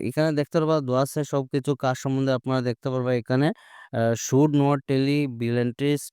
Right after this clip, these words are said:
জিএসটি and tax related work। তো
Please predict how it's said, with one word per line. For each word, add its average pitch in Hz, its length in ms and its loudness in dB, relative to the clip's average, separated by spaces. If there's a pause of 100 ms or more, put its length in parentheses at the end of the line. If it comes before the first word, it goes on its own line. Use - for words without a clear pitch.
জিএসটি 117 480 0 (140)
and 123 120 0 (120)
tax 131 200 2 (140)
related 123 460 0 (140)
work। 139 200 2 (720)
তো 120 80 4